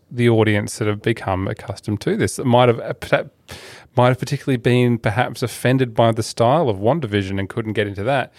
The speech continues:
In this, there is no shortage of that. And I think watching it after WandaVision, you sort of go, "Oh, it's just doing the same thing that I'm used to." It's not, it's not taking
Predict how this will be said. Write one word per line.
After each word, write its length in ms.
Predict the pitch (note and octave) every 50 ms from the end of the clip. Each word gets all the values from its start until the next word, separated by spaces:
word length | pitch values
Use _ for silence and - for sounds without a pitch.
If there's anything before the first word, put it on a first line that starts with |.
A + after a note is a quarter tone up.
| - - - - - - _
In 160 | - C#3 C3+ C#3
this, 260 | D#3 E3 D3+ - -
there 280 | C#3+ C3+ C3 B2+ B2+ B2+
is 120 | A#2+ -
no 180 | - B2+ B2 A#2
shortage 480 | G#2+ - - B2 A2+ G2+ - A2+ G#2+ -
of 300 | - G#2 G#2 G2+ F#2+ -
that. 280 | - G#2 G2 F#2+ - - _ _ - - - _ _ -
And 540 | C3+ C3 C3 B2+ B2+ B2+ B2 B2 B2 A#2+ -
I 100 | B2 A#2
think 240 | A#2+ - E3 C#3 - _ - - _ _ _ _ _ _
watching 560 | C#3+ A#2+ B2+ - - D3 F3+ D#3+ - D#3 C3
it 140 | A#2+ - - _ _ _ _ _
after 420 | B2+ C3 D3+ F#3 A3 - - - C#3
WandaVision, 600 | A#2 A#2 A#2 A2+ G#2+ G2 A2 A2+ G#2+ A2+ A#2+ A#2+
you 80 | B2
sort 180 | C3 - - C#3+
of 60 | C3 B2
go, 320 | - B2 A#2+ A#2 A#2 A2+ G#2+ - _ _ _ _ _ _ _ _ _ _ _ _ _ _ _ -
"Oh, 140 | B2+ B2+ A#2+
it's 120 | A#2 -
just 140 | - B2 -
doing 220 | - B2 A#2+ A2+
the 60 | G#2+ G#2+
same 300 | - - A#2 A2 G#2+ G2
thing 220 | - - A2+ A2+
that 100 | G#2 G#2
I'm 120 | G#2 G2+ G#2
used 280 | G#2 B2 E3 F#3 - -
to." 120 | - G2+ G#2
It's 140 | A2 -
not, 180 | - A#2 B2 - -
it's 220 | D#3 B2+ - - C#3+
not 300 | C3+ B2+ C3 - - -
taking 760 | - - B2 B2+ B2 - - B2+ A#2+ A#2 A2+ A2+ A2 G#2+